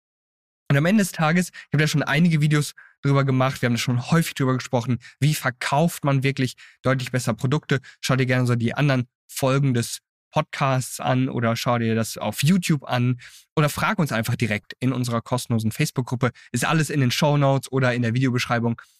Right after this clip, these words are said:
verlinkt. Es gibt da viele verschiedene Faktoren, besser zu verkaufen, wie zum Beispiel verführerische Versprechen. Was für Versprechen machst du? Begründete Beweise. Was für begründete Beweise hast du?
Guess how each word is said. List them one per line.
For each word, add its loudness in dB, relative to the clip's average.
verlinkt. 2
Es 2
gibt 0
da 2
viele 2
verschiedene 0
Faktoren, 0
besser -2
zu -14
verkaufen, 0
wie 0
zum -2
Beispiel -6
verführerische 0
Versprechen. -6
Was -4
für -12
Versprechen -4
machst -4
du? -12
Begründete 0
Beweise. -2
Was -10
für -6
begründete -2
Beweise -2
hast -10
du? -14